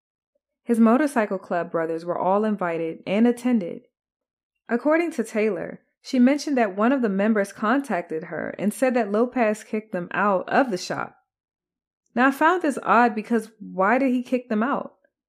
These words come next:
What events led him to have them to leave the event and the shop? Something had to transpire in order for this to occur. We just don't know exactly what.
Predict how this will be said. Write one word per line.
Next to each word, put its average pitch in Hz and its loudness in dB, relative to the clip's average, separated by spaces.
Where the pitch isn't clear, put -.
What 240 2
events 277 2
led 208 2
him 202 -2
to 196 -8
have 202 0
them 202 -2
to 190 -10
leave 226 -2
the 196 -10
event 170 -10
and 175 -8
the 165 -8
shop? - -2
Something 277 0
had 220 0
to 190 -6
transpire 202 -2
in 170 -4
order 226 2
for 208 -6
this 185 -6
to 165 -8
occur. 202 -4
We 196 -10
just 202 -4
don't 180 0
know 175 -2
exactly 160 -2
what. 156 -6